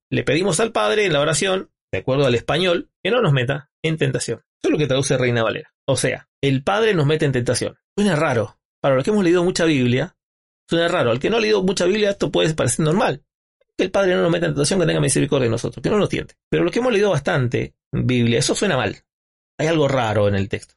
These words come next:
La pregunta es ¿por qué? Bueno, para eso vamos a revisar la palabra original. Tiene un pequeño gráfico ahí, en Mateo seis trece, donde leemos Caiún,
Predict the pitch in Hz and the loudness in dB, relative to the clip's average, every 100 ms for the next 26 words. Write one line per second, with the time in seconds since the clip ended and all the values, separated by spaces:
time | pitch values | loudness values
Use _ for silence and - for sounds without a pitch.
0 | _ - 165 254 254 208 202 277 - _ | _ -4 0 0 0 -2 -2 -2 -4 _
1 | - 147 127 160 220 233 214 170 151 143 | -2 0 0 0 2 0 0 0 0 0
2 | 202 170 160 165 156 143 135 110 165 190 | 0 0 0 2 0 0 -2 0 0 -2
3 | 196 185 180 185 - 139 127 147 - _ | -2 0 0 0 -2 -2 0 0 -4 _
4 | _ 131 123 160 156 160 156 156 135 156 | _ -2 0 0 0 0 0 0 0 -2
5 | - _ 147 147 180 190 190 196 190 - | -4 _ -2 0 2 0 0 0 -2 -6
6 | _ _ - 147 180 190 196 202 - _ | _ _ -4 0 2 2 0 -2 -4 _
7 | _ _ - 190 190 190 196 202 | _ _ -4 0 2 2 0 -2